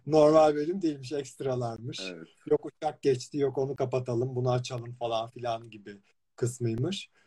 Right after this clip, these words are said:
Speaker 1: Hepsini bir dinleyin arkadaşlar lütfen. Ee, peki listede gerçi hep böyle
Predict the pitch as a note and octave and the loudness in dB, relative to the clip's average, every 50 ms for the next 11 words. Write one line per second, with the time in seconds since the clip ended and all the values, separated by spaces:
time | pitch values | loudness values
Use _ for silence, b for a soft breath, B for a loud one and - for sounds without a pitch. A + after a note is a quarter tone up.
0 | _ _ _ _ _ - - D3+ E3+ D#3+ - - - C3+ C#3+ D#3+ D3+ C#3+ B2+ C3 | _ _ _ _ _ -2 2 2 2 2 0 -2 -2 0 0 0 0 0 0 2
1 | C#3+ D3 D3+ D#3+ D#3 C#3 B2 A2 F#2+ F#2+ G2+ - - G2+ F#2 F2 E2+ - - - | 2 4 4 4 4 4 4 2 0 -2 -2 -4 -8 -6 -6 -6 -6 -8 -8 -6
2 | F#2 F2+ F2+ F#2 - _ - - F2 F2 - _ _ _ _ _ _ _ _ _ | -8 -8 -8 -12 -16 _ -16 -14 -14 -14 -14 _ _ _ _ _ _ _ _ _
3 | _ _ B2+ B2 B2 B2 B2 A#2+ A#2+ B2 B2 - _ - E3 E3 - F#3+ F3 C3 | _ _ 0 2 4 4 6 4 4 2 0 -2 _ 0 0 2 2 -2 -2 -2
4 | - _ _ - C3+ B2 B2 C3+ D#3+ D#3+ - - - F3 E3 D3+ F3 F3+ F3+ F3+ | -10 _ _ -6 -2 2 4 4 2 2 2 4 4 4 8 8 8 8 8 6
5 | E3+ - - - D3+ C3 C#3+ C#3 C#3+ D3 C3 - E3 B2+ F3+ G3 F#3+ - - E3+ | 2 -4 -10 -10 2 6 8 8 8 8 4 2 0 4 4 2 2 4 6 8
6 | D#3 D3 D3 D#3 E3+ F#3 G#3 G3+ | 10 10 10 8 6 4 4 2